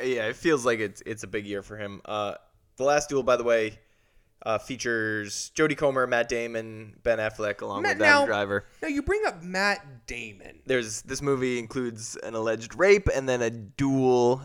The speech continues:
Speaker 1: the last sanctioned duel in France that, that follows.
Speaker 2: And already I'm bored.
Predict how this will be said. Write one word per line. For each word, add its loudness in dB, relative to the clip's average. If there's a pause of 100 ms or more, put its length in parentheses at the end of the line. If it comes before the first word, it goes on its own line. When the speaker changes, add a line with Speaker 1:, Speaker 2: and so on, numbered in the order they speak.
Speaker 1:
the -4
last 0
sanctioned 0
duel 0
in -6
France -6
that, -10 (440)
that -2
follows. 4 (1700)
Speaker 2:
And -6
already 2
I'm -4
bored. -14